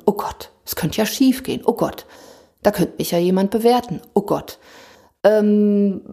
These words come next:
was ist, w-, wenn ich vielleicht versage? Oh Gott, was könnten meine Familie denken? Oh Gott, was ist, wenn, wenn, ja, was ist, wenn?" Und ganz ehrlich,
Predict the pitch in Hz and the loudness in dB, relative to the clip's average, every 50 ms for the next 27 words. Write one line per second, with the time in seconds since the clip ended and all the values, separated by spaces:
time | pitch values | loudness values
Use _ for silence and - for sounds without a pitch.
0 | - - - - _ - - - - - - - - - - - 175 190 214 208 | -20 -20 -20 -20 _ -18 -14 -14 -12 -12 -12 -14 -14 -16 -14 -4 0 0 0 0
1 | 208 - - 226 226 220 - - - 185 185 196 208 202 196 190 196 190 196 208 | 0 -2 -2 -2 -2 -2 -4 -8 -8 -8 -6 -6 -4 -4 -4 -6 -2 0 2 2
2 | 220 220 208 - - 208 208 208 - - 233 226 220 247 254 240 226 175 160 131 | 2 2 0 0 0 0 0 0 -2 -2 -2 0 2 2 2 2 2 0 -2 -6
3 | 156 - _ _ - - - - - _ _ _ _ - 185 185 170 170 170 180 | -8 -12 _ _ -20 -20 -20 -20 -20 _ _ _ _ 0 2 2 2 2 0 -4
4 | 175 - - 233 240 233 240 226 214 208 208 208 208 202 202 - 220 233 254 262 | -6 -2 0 2 2 2 2 2 2 4 4 2 2 0 0 0 2 4 4 4
5 | 254 233 196 175 156 - - - 151 - - - - - 160 - - _ _ _ | 4 4 4 2 0 -2 -4 -8 -8 -10 -12 -14 -14 -14 -14 -16 -20 _ _ _
6 | _ _ _ _ _ _ _ - 208 202 202 202 202 - - - - - 214 214 | _ _ _ _ _ _ _ 0 2 2 2 2 0 -4 -10 -12 -4 -2 0 0
7 | 214 - - 220 - - - - - 220 220 226 220 214 214 202 214 208 208 208 | 0 0 -4 -4 -4 -8 -12 -4 0 0 2 2 4 2 2 2 2 2 2 2
8 | 208 202 208 202 202 202 - - - - - - - - - 196 180 - _ _ | 2 2 2 2 2 0 -2 -2 -6 -8 -10 -10 -12 -14 -16 -18 -18 -20 _ _
9 | _ _ _ _ _ _ - 170 160 147 139 - - - 180 214 240 - - - | _ _ _ _ _ _ -2 -2 -2 -2 -2 -6 -2 0 2 2 2 0 -2 0
10 | - 208 202 - - - 247 233 156 156 147 156 143 - - - _ _ _ _ | 2 2 2 0 -6 -12 -14 -4 2 2 2 2 2 -4 -10 -18 _ _ _ _
11 | _ _ _ _ _ _ _ _ _ - - - - - _ _ _ _ _ _ | _ _ _ _ _ _ _ _ _ -20 -20 -20 -20 -20 _ _ _ _ _ _
12 | 294 294 277 240 269 247 - - - 247 254 247 226 208 208 226 240 - - - | 2 4 4 4 2 0 -2 0 2 2 4 4 4 4 2 2 0 -4 -10 -16
13 | - | -18